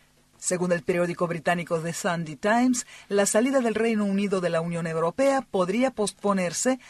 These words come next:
al menos hasta finales de dos mil diecinueve. Eso porque el gobierno de la primera ministra Theresa May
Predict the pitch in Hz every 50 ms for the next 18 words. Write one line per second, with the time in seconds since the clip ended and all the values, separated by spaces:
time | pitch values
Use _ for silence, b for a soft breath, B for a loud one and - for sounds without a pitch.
0 | B B - - 285 285 247 214 208 202 214 233 220 226 214 202 - 214 214 214
1 | 190 175 160 165 180 180 165 185 175 160 165 156 - 170 165 160 151 165 180 180
2 | - 214 214 208 190 151 113 90 - - _ _ B B B B B B B B
3 | B B - 226 208 196 - 233 240 240 - 220 202 175 - 190 175 170 165 160
4 | 175 170 165 180 180 170 175 180 175 170 165 160 151 165 170 170 165 160 160 165
5 | 160 165 165 156 - - 170 156 - 170 170 165 165 160 - 180 170 180 196 247
6 | 277 285